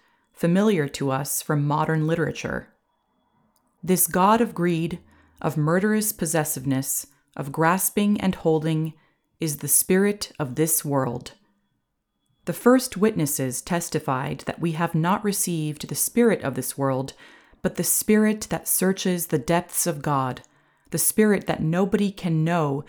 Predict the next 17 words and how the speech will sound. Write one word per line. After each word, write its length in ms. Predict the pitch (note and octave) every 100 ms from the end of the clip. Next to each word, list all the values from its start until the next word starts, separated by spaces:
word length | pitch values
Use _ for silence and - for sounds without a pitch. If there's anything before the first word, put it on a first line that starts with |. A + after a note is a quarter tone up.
| - -
without 400 | D#3 E3 F3+ D#3
being 320 | E3+ E3+ D3+
known 340 | D3 D#3+ D#3+ D3
by 280 | C#3+ D#3
him. 340 | C#3 C3+ C3+ - - _ _ _ _ _ _
First 420 | - F3+ F3+ -
Corinthians 640 | - D#3+ D#3+ D#3 D#3 C#3+ -
two, 460 | - D#3+ C#3 C#3 _ _ _
ten 260 | - E3 D#3
through 140 | D3
twelve. 600 | C3+ - D3+ C#3 D3 - - _ _ - - - _ _ _ _ _ _ _ _ _ _ -
No 200 | F3+ A#3
one 240 | B3 C4+
can 220 | B3 G#3+
serve 480 | G3 - E3+ E3 D#3+
two 240 | - F#3 D#3
masters. 800 | C#3+ D3 D3 - - C3 -